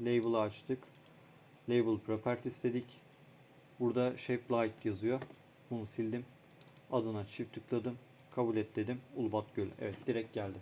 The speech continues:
Yazmışız. Daha sonra buradan Layout'a tıklıyoruz.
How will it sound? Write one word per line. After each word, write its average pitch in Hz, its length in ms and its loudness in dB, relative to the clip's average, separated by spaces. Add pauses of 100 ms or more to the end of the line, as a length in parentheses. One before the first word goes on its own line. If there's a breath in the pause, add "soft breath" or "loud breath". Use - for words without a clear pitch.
(120)
Yazmışız. 107 640 -6 (720 loud breath)
Daha 135 160 8
sonra 113 300 -6
buradan 113 280 -2 (320)
Layout'a 117 420 0
tıklıyoruz. 117 560 -2